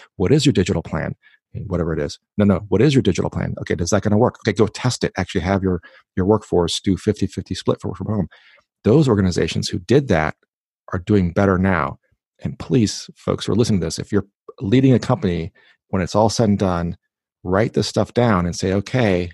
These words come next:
if we were to do this over again, what do we learn?" As Jenny mentioned, the, the learnings, the observations, how you processed the, the virtualization homebound workforce probably wasn't the smoothest, smoothest thing in the world.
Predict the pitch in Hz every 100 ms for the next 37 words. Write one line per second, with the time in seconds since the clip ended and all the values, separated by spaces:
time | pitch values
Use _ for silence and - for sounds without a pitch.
0 | - 104 101 98 117 110 - 135 110 92
1 | 92 87 90 110 127 131 123 90 80 -
2 | 92 90 104 104 85 85 82 - 87 92
3 | 135 117 95 87 - 92 90 - 104 131
4 | - 85 82 - _ - _ _ _ _
5 | _ - - 110 110 113 123 - 117 107
6 | 104 107 95 92 - - _ _ 85 87
7 | - - 92 87 85 - 101 - 107 95
8 | 87 95 90 90 87 85 - 104 101 98
9 | 92 92 - _ 107 95 98 92 95 90
10 | 87 _ _ - 104 120 - 85 - -
11 | _ - - 101 117 104 107 - 92 -
12 | 104 95 101 - - - 120 117 - 113
13 | 101 90 107 131 98